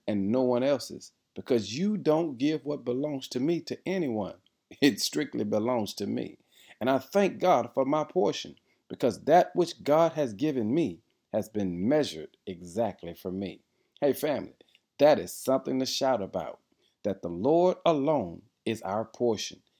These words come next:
He fills our cup. He makes us secure because he knows exactly what we need. And on today, we're celebrating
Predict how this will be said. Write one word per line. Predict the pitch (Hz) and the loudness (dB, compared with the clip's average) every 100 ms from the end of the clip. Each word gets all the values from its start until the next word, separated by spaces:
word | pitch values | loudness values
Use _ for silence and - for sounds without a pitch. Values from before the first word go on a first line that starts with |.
| _ | _
He | 160 117 | -4 -4
fills | - - 147 98 104 | -6 -2 0 0 -2
our | 113 | -4
cup. | - - 143 - _ _ _ | -4 -4 -4 -4 _ _ _
He | - 139 | -2 0
makes | 98 143 - - | 2 0 -2 -4
us | 110 - | -6 -4
secure | 113 - 160 120 - - _ - | -8 -6 -6 -4 -6 -16 _ -20
because | - 92 | -12 -8
he | 117 | -4
knows | 98 90 123 101 85 | -4 -2 0 0 -2
exactly | 90 87 110 98 85 | -8 -4 -2 -2 -8
what | 82 92 - | -6 -6 -6
we | 101 | -8
need. | 98 107 98 - _ _ _ _ _ | -6 -6 -8 -14 _ _ _ _ _
And | 76 | -8
on | 110 117 | -4 -2
today, | 120 143 120 78 _ _ _ _ | 0 0 0 -4 _ _ _ _
we're | 98 127 | -4 -2
celebrating | - - - 113 101 90 73 | -2 0 2 2 0 -6 -8